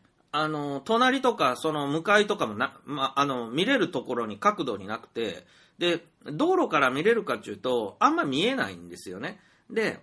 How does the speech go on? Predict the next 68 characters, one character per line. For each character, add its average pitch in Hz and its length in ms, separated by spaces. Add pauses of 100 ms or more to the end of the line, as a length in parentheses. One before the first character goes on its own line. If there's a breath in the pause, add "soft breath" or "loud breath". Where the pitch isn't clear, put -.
(1000)
あ 160 120
の、 151 340
一 208 160
戸 339 140
建 330 120
て 320 120
さ 294 180
ん 277 80
の 269 120
家 262 180
と - 140
か - 160
が、 117 300
こ 123 340
う、 - 40 (120)
競 285 160
う 175 80
よ 135 200
う 117 60
に 117 100
お 117 140
庭 131 280
を 127 80
や 123 100
っ 127 100
て 131 100
ら 127 100
っ 123 60
し - 60
ゃ 123 60
る 113 80
と 104 220
こ 107 120
が 101 120
あ 113 60
る 110 60
ん 104 80
で 95 60
す - 80
け 117 100
ど、 139 140 (260 loud breath)
多 370 180
分 277 260
こ 131 140
れ 117 120
は 139 180
も 131 560
う、 - 20 (140 soft breath)
近 247 260
所 226 140
中 208 220
で 190 100
競 208 260
い 190 80
合 175 80
っ 180 60
て 147 100
る 117 120
ん 104 80
だ 98 100
と - 100
思 117 120
う 110 40
ん - 40
で 104 60
す 101 100
よ - 40
ね。 107 140